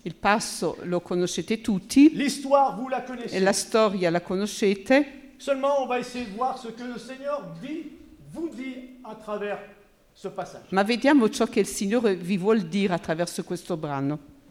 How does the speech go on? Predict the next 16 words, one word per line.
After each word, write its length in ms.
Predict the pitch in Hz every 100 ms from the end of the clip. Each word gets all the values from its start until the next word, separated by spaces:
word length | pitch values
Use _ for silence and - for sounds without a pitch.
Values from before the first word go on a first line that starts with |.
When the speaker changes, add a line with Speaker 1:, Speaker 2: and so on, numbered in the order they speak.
| _ _ -
Speaker 2:
Le 120 | 165
titre 360 | 311 381 247
de 480 | 233 220 202 165 -
la 120 | 185 160
parole, 440 | 170 202 311 196 - - - -
Speaker 1:
Il 160 | 196 -
tito 360 | 294 294 226
di, 260 | 185 196 185
il 140 | 180
titolo 400 | - 277 269 196
di 120 | 185 185
questo 300 | 196 180 185
messaggio, 640 | 202 214 180 170 175 226 226 - - - _ _ _ _ _
Speaker 2:
Sois 460 | - - 254 254 214 -
sans 220 | 254 247
crainte, 400 | - 214 226 226